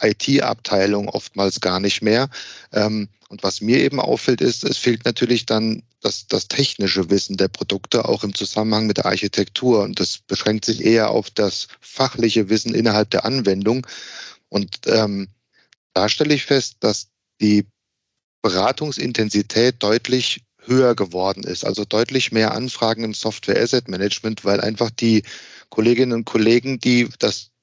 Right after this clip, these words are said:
Produkt vielleicht fachlich betreuen, diese, diese Signale gar nicht richtig einordnen können, beziehungsweise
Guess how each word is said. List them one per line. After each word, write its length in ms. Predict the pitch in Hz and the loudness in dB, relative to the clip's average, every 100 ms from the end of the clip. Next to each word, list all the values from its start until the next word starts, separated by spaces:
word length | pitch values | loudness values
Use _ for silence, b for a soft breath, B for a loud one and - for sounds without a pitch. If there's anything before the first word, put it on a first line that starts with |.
| _ - | _ -4
Produkt 260 | 117 113 | -2 0
vielleicht 260 | - 101 - | 0 0 0
fachlich 480 | - - 117 - - | -4 -2 -2 -2 -4
betreuen, 720 | 104 95 98 120 131 - - - - _ _ - - - | -4 0 2 2 -2 -8 -18 -20 -20 _ _ -20 -12 -4
diese, 300 | 107 110 107 | 0 2 0
diese 240 | 110 107 | -2 -2
Signale 720 | 104 107 107 107 107 123 131 | -2 -2 0 0 2 2 2
gar 180 | 120 120 | 0 0
nicht 180 | 117 - | -2 -4
richtig 320 | 113 - 120 | -6 -6 0
einordnen 960 | 120 135 127 127 127 131 - 127 127 | 0 0 -2 -2 -4 -6 -2 -2 -2
können, 280 | - 127 131 | -2 -2 0
beziehungsweise 800 | 120 - 120 120 - 110 110 117 | -4 -2 -2 -2 0 2 2 0